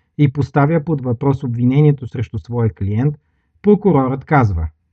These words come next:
"Нямаме каквито и да било доказателство, че Фалун Гонг е еретична религия и не откриваме каквито и да било закони или разпоредби, че Фалун Гонг е еретична религия."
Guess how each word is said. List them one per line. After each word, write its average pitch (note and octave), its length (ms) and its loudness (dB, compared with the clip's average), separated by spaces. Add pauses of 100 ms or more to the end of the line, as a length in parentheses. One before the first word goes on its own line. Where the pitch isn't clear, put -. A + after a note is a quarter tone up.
(380)
"Нямаме D3+ 420 0
каквито D#3+ 400 0
и G3 40 2
да F3 140 0
било D3+ 320 4
доказателство, B2 920 -4 (400)
че B2+ 120 -6
Фалун E3+ 460 2
Гонг B2 420 0
е C3 300 -6
еретична A#2+ 540 -2
религия A2+ 520 0 (220)
и F3 60 6
не F3+ 100 8
откриваме D3 540 2
каквито F#3 420 -2
и F3+ 40 2
да D3 120 4
било B2 260 2
закони D3 500 0
или F3+ 140 2
разпоредби, D3 600 0 (260)
че E3+ 120 -4
Фалун G#2 360 -2
Гонг B2+ 300 -2
е C#3+ 80 -2
еретична C3+ 520 -4
религия." F2 480 -4